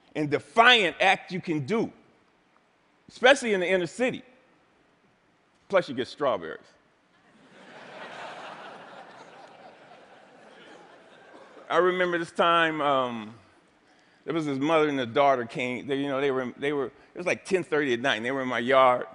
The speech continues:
And, um, I came out, and they looked so ashamed, you know, and I saw, I'm like, "Man," they, they,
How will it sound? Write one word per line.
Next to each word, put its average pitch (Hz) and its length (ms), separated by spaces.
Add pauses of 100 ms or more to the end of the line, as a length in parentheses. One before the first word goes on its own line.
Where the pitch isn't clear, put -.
(880)
And, 117 360
um, 113 320
I 139 120
came 147 340
out, 147 260
and 113 300
they 117 80
looked 143 220
so 143 200
ashamed, 107 600
you 113 60
know, 127 100
and 123 100
I 113 80
saw, 143 220
I'm 139 100
like, 98 200 (540)
"Man," 101 460
they, 117 200
they, 139 200